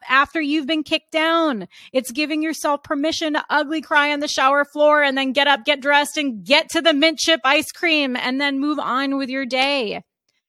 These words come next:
Strength is leaving a physically abusive relationship with nothing but a suitcase of socks.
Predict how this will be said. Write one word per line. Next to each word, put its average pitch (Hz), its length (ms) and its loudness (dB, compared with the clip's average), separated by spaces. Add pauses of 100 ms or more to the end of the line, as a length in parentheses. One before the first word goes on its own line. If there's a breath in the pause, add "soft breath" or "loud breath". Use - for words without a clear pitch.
(360)
Strength 294 560 -2 (400)
is 247 180 -2
leaving 233 720 -4 (160)
a 226 80 -10
physically 247 540 -2
abusive 214 500 -4
relationship 202 640 -4
with 202 100 -6
nothing 196 360 -4
but 196 100 -4
a 196 60 -2
suitcase 185 520 -4
of 175 80 -10
socks. - 380 -12